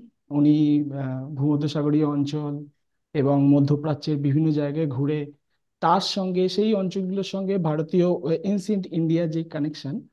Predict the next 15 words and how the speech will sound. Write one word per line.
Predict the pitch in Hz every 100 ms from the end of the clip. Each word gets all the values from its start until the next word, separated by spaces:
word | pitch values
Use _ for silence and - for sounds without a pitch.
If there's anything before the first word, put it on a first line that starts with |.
| _
সেইটা | - 156 156
খুঁজে | 185 147 147
বেড়ানোর | 143 147 156 156
চেষ্টা | 139 -
করেছেন | 156 165 160 214 254 -
এবং | 151 156 151 151
ওনার | 147 147
একটা | 147 - 151 147
বই | 151 139 156 165 240 247 - _ _ -
উনি | 156
লিখেছেন | 156 147 165 226 254 294 330 302
এই | 294 151
সম্বন্ধে, | - 160 156 175 208
সেটা | 254 - 156
হলো, | 151 156 147 -